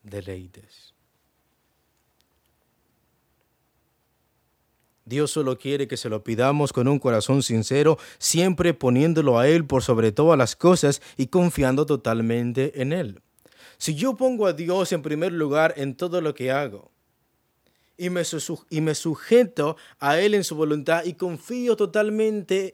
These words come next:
en Él, Él va a hacer. Y ya. Por eso mira cómo termina el versículo nueve. "Vosotros pues oraréis así". ¿Cómo dice el texto? ¿Quién es primero? Es Dios.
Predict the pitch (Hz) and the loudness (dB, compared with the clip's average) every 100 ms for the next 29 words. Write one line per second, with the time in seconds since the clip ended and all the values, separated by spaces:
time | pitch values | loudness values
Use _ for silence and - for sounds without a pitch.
0 | 151 175 220 208 - _ _ _ _ 165 | -4 2 2 2 -4 _ _ _ _ 0
1 | 202 190 165 214 185 110 _ _ _ _ | 2 0 -4 -6 -6 -8 _ _ _ _
2 | _ _ _ _ _ _ _ 175 175 233 | _ _ _ _ _ _ _ -10 -4 -4
3 | 139 - _ _ 185 214 214 214 220 214 | -6 -14 _ _ -6 -2 -2 0 0 0
4 | 214 208 180 175 208 196 165 143 208 190 | 0 0 -2 0 -2 -2 -4 -4 -6 -4
5 | 180 190 208 123 120 _ _ _ _ - | -2 -2 -4 -4 -8 _ _ _ _ -6
6 | 120 117 - 208 233 208 - 165 196 - | -6 -4 -2 -2 -2 -6 -8 -2 -2 0
7 | 175 147 160 175 170 160 233 123 - _ | -2 -2 -4 -4 -6 -6 -6 -8 -14 _
8 | _ _ _ _ _ _ _ _ _ - | _ _ _ _ _ _ _ _ _ -12
9 | 185 180 175 151 139 139 135 - 202 - | -8 -8 -8 -8 -8 -8 -10 -12 -16 -18
10 | _ _ _ _ _ _ _ _ _ _ | _ _ _ _ _ _ _ _ _ _
11 | _ _ _ _ 180 214 220 196 185 202 | _ _ _ _ -6 -4 -4 -8 -8 -6
12 | 151 104 _ _ _ _ _ _ _ _ | -8 -10 _ _ _ _ _ _ _ _
13 | _ _ _ _ _ _ 127 139 175 190 | _ _ _ _ _ _ -20 -16 -10 -10
14 | 107 107 - - | -10 -16 -20 -20